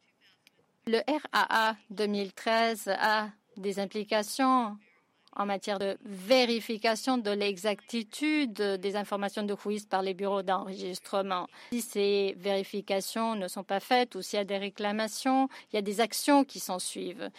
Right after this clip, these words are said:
Et certains, certains commentaires, euh, visaient justement à ce type de réponse qui devrait être tenue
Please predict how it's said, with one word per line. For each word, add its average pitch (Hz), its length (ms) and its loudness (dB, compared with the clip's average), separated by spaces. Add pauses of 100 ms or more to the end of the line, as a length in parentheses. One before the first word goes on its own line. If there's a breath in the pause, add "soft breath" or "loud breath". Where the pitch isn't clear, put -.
(200 loud breath)
Et 233 160 4
certains, 254 960 2
certains 226 380 -2 (260)
commentaires, 262 1120 4
euh, 214 240 0
visaient 247 680 0
justement 254 640 0
à 196 140 2
ce 214 120 -8
type 214 280 -8
de 202 80 0
réponse 208 640 0
qui - 160 -12
devrait 202 260 -2
être 208 100 -8
tenue 214 680 -2